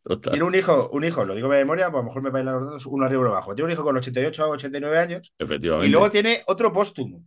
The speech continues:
Speaker 1: Otro póstumo,
Speaker 2: Con,
Speaker 1: efectivamente.
Speaker 2: con noventa
Speaker 1: Sí,
Speaker 2: palos,
Speaker 1: sí, sí,
Speaker 2: con,
Speaker 1: sí.
Speaker 2: con Rooney, que era su pareja, una cosa
Speaker 1: Sí, sí,
Speaker 2: de
Speaker 1: sí, era tremendo, tremendo. Uno, un, esto ya no los hacen.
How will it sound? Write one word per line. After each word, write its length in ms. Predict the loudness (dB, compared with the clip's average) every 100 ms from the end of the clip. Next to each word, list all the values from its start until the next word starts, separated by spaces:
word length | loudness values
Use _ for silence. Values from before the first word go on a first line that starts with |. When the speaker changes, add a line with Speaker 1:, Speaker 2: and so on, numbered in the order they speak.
| _
Speaker 1:
Otro 260 | 0 2 2
póstumo, 340 | 2 4 2
Speaker 2:
Con, 20 |
Speaker 1:
efectivamente. 200 | 0 -4
Speaker 2:
con 160 | 0 4
noventa 460 | 4 4 2 0 2
Speaker 1:
Sí, 0 |
Speaker 2:
palos, 200 | 0 0
Speaker 1:
sí, 20 | -2 -4 -2
sí, 0 |
Speaker 2:
con, 240 | -4 -6 -8
Speaker 1:
sí. 0 |
Speaker 2:
con 220 | -8 -6
Rooney, 280 | -6 -4 -4
que 60 |
era 100 | -4
su 120 | -8 -8
pareja, 260 | -8 -8
una 140 | -8 -8
cosa 240 | -6 -4
Speaker 1:
Sí, 0 |
sí, 200 | -2 -4
Speaker 2:
de 20 |
Speaker 1:
sí, 120 | -4
era 220 | -4 -4 -2
tremendo, 460 | -2 2 2 2
tremendo. 500 | -2 -4 -4 -4 -4 -4
Uno, 320 | -4 -2 -4
un, 560 | -6 -6 -4 -4 -4 -6
esto 300 | -4 -4 -2
ya 120 | -2
no 100 | 2
los 180 | 0 2
hacen. 320 | 0 0 -4